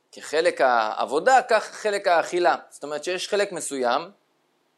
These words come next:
של אכילה, כמו שהפסוק אומר, "חלק, כחלק יאכלו", יש חלק של אכילה מסוים, שרק ש-, שמקבלים ה-, הכהנים, שכרגע עובדים בבית המקדש,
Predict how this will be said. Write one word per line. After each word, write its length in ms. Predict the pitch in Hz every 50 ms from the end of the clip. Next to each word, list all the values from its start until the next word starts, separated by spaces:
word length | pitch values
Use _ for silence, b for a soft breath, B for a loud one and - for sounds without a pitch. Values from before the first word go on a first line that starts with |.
| _ _ _ _ _ _ _ _ - _ b b b b b b b b b
של 280 | - - - 175 165 160
אכילה, 500 | 156 147 - - 175 151 131 120 123 147 - - _ _ _ _ _ _ _ _ _ _ _ _ _ _ _ _ _ _ _ _ _ _ _ _ _ _ _
כמו 120 | - 151 151
שהפסוק 340 | 170 131 143 147 180 147
אומר, 200 | 170 160 170 160
"חלק, 400 | 135 - - 185 185 175 - - -
כחלק 460 | - 165 - 196 185 175 170 165 -
יאכלו", 720 | 156 160 147 - - - 165 156 147 143 147 165 180 180 - _ _
יש 180 | 147 160 - -
חלק 200 | 214 202 190 -
של 160 | - 185 175
אכילה 340 | 151 - 175 180 185 190 180
מסוים, 580 | 165 147 - - 139 135 127 127 143 165 190 208 _ _ _ _ _ _ _ _ b b b b b b b b b b _
שרק 800 | - - 143 123 120 120 139 185 214 262 - - - - - _ _ _ _ _ _ _ _ _ _ _ _ _ _ _ _ _ _ _
ש-, 120 | - - 135 127 -
שמקבלים 600 | - - 143 123 123 - 139 117 127 175 214 226
ה-, 80 | 214 196 -
הכהנים, 760 | - 143 - - 147 131 120 117 107 104 107 117 156 185 214
שכרגע 720 | 202 - - 131 117 110 - - - 123 127 156 151 147 135
עובדים 400 | 127 120 110 110 110 143 151 139
בבית 220 | 127 123 139 143
המקדש, 720 | 131 120 107 101 101 107 123 147 196 196 - - -